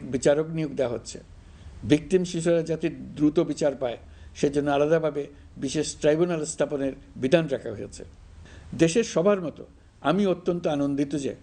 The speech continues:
এবার নারী ফুটবল টিম দক্ষিণ এশিয়া চ্যাম্পিয়ন হয়েছে। দেশ জুড়ে আয়োজিত তারুণ্যের উৎসব দু হাজার পঁচিশে বিভিন্ন অঞ্চল থেকে সাতাশ লক্ষ চল্লিশ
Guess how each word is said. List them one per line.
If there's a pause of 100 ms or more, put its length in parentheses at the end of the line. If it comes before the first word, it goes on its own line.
(460)
এবার (140)
নারী
ফুটবল
টিম
দক্ষিণ
এশিয়া (220)
চ্যাম্পিয়ন
হয়েছে। (720)
দেশ
জুড়ে
আয়োজিত (140)
তারুণ্যের
উৎসব (540)
দু
হাজার
পঁচিশে (440)
বিভিন্ন
অঞ্চল
থেকে (360)
সাতাশ (100)
লক্ষ (520)
চল্লিশ